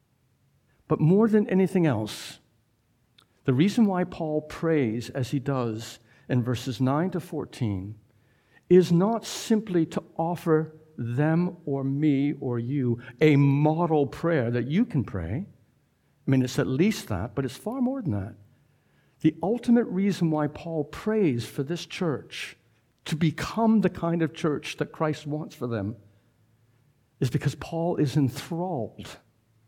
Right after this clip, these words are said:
with the glory and the, the wonder of who the Lord Jesus is, in whom there is all fullness,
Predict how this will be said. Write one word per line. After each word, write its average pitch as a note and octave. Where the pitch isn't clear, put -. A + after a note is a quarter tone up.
with C#3
the C3
glory C#3
and B2+
the, C3
the C#3+
wonder C#3
of B2
who D#3+
the D3
Lord D3
Jesus C3+
is, G#2
in D3+
whom F3+
there E3
is D#3+
all F3+
fullness, F3+